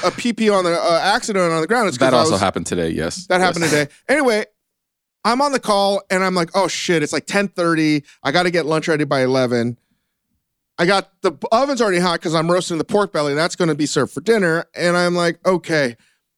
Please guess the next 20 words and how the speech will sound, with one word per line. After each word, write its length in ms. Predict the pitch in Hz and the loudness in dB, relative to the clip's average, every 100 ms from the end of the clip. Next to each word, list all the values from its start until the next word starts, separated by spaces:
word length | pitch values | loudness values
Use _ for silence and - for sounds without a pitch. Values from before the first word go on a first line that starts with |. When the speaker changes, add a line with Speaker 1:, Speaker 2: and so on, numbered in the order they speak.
| _ | _
Speaker 1:
I'm 160 | 160 165 | 0 2
looking 320 | 196 - 196 | 2 0 -2
at 140 | 185 | -2
this 180 | 170 135 | -4 -4
dough. 480 | 151 143 131 123 123 _ _ | 0 2 2 -2 -6 _ _
I'm 120 | 175 180 | -2 -2
like 120 | 180 | 0
Professor 500 | - - 170 - 156 - 160 143 - | -2 0 0 0 -2 -2 -4 -4 -2
Xavier 440 | 160 147 135 117 | 0 0 0 -4
from 220 | - 139 | -4 -2
the 80 | 131 | 0
X-Men. 400 | 143 - 131 107 - - - - - | -2 -4 -8 -10 -12 -12 -8 -4 0
I'm 120 | 151 147 - | 0 0 2
trying 580 | 170 170 190 190 185 165 - 370 - - - - | 2 2 2 2 0 -2 -4 -6 -8 -12 -10 -12
<laughs> 720 | 1077 - 190 - _ - - - | -12 -16 -12 -12 _ -6 -6 -2
to 180 | 208 175 - - - _ - - | 0 0 -6 -18 -20 _ -12 -2
alter 380 | 196 220 - 233 202 185 214 202 | 0 2 0 2 2 2 2 2
the 80 | 196 | 2
molecular 540 | 175 185 208 226 196 | 4 2 0 0 -2
structure 720 | 160 - 185 196 - 160 127 | -2 0 2 2 2 0 0